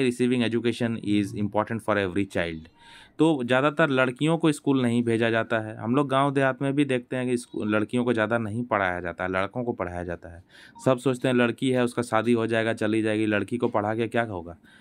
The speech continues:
लड़की तो घर का काम करेगी, उससे क्या मतलब है। तो ये जो चीज़ है इसको हटाना है समाज से, ये जो बहुत ही बुरा चीज़ है ये। तो एजुकेशन क्यों इंपॉर्टेंट है हर एक बच्चे के लिए, ये क्वेश्चन में पूछा गया है,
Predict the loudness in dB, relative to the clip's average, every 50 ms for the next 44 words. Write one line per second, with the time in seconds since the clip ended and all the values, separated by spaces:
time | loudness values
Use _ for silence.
0 | -20 -20 -10 -2 0 0 0 0 0 0 0 0 0 0 0 -2 0 -2 -2 -2
1 | 0 -2 0 0 -2 -2 0 0 0 -2 -2 -4 -4 -4 -6 -4 -2 0 0 0
2 | -2 -4 -6 -6 -6 -8 -10 -14 -20 -20 _ _ _ _ _ _ _ -20 _ _
3 | -2 0 0 2 2 2 4 4 4 2 0 0 0 0 0 2 4 4 4 4
4 | 2 0 -2 -2 -2 0 0 0 0 0 0 0 0 0 -2 -2 -2 -4 -4 -4
5 | -6 -10 _ -14 -8 -6 -4 -2 -2 -4 -4 -8 -12 -14 -14 -14 -12 _ 0 0
6 | 0 0 0 -4 -4 -4 -2 -2 -2 -2 -2 -6 -4 -2 -2 0 0 -2 -2 -2
7 | -4 -4 -2 -4 -6 -8 -8 -10 -12 -14 _ _ _ _ -20 -20 -20 _ _ -2
8 | 0 0 2 0 0 -2 -4 -6 -10 -12 -12 -8 -4 -2 0 2 2 2 2 2
9 | 2 2 2 0 0 0 0 0 2 2 2 2 2 0 0 0 0 0 0 0
10 | 0 2 0 0 0 -2 -4 -2 0 -2 0 0 0 0 0 2 2 2 2 2
11 | 2 0 0 0 -2 -2 -2 -4 -6 -6 -8 -6 -6 -6 -6 -6 -8 -10 -12 -16
12 | -20